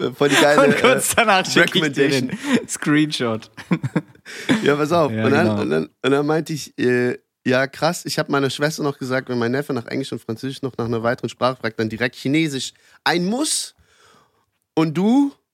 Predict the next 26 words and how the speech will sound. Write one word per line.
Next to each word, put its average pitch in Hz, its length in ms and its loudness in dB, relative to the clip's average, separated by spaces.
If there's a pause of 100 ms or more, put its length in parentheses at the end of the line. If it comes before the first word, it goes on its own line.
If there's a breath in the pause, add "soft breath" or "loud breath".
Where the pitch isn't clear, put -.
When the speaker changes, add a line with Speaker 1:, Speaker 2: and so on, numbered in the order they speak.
(120)
Speaker 1:
schickst - 320 -4
mir 160 120 0
dann 160 400 -2 (360)
irgendwie 143 420 0
deine 127 540 -2 (260)
Sprach-App, 117 720 -2 (280)
Chinesisch. 110 680 -2
Ne? 110 320 -6
Holy 175 380 0
moly, 165 400 -2
was 127 180 -8
geht - 180 -8
denn 135 80 -6
da 151 200 -2
ab? - 140 -8 (500 soft breath)
Speaker 2:
Ja, 117 240 2
ja. 120 340 2 (300 loud breath)
Ja, 120 140 4
ich 143 120 0
liebe 185 240 2
ja, 151 300 4
äh, 135 340 2
so 131 340 -2
China, 123 640 0
äh, 113 280 0
Dystopie-Dokus. 131 1300 -2